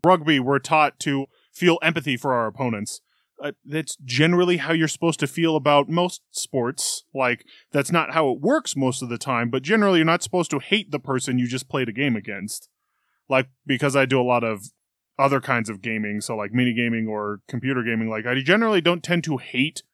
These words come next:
the person I played against, especially even something like martial arts sparring. Like,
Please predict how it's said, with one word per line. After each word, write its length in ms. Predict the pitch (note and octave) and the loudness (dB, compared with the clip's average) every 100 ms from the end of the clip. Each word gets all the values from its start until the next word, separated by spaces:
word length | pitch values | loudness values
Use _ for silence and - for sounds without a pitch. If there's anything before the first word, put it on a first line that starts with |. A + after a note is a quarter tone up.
| _ | _
the 100 | C#3 | -2
person 400 | B2+ D3+ D3 D#3 | 0 0 2 2
I 100 | C#3+ | 2
played 320 | C3 - C#3+ D3 | 0 0 0 2
against, 500 | D#3 F#3 - - _ _ _ _ _ _ _ _ _ | 2 2 -2 -12 _ _ _ _ _ _ _ _ _
especially 720 | C#3 B2+ D3+ D3 C#3+ B2 A#2+ - _ - | 0 2 2 2 2 2 0 -4 _ -2
even 240 | C3+ B2+ | 0 2
something 240 | C#3 C3 A#2+ | 2 0 0
like 160 | G#2+ | 0
martial 340 | A#2+ B2 A#2 A2 | 0 -2 -2 -4
arts 200 | A2+ - | -4 -6
sparring. 380 | A#2 G#2+ G#2+ | -4 -4 -4
Like, 240 | G#2+ G#2+ | -6 -8